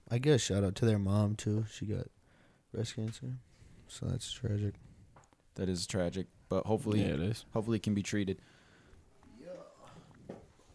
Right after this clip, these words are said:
Speaker 2: So, did you guys watch, uh, any Timberwolves basketball lately?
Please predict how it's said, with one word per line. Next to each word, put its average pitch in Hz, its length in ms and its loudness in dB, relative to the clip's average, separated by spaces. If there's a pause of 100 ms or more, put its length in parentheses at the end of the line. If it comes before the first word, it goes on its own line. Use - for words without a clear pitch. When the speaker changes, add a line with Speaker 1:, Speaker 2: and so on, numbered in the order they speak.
(160)
Speaker 2:
So, 110 360 6
did 101 180 2
you 113 240 8
guys 113 380 8
watch, 107 680 6
uh, 90 500 6 (440)
any 107 220 4
Timberwolves 127 480 4
basketball 127 420 2
lately? 127 340 4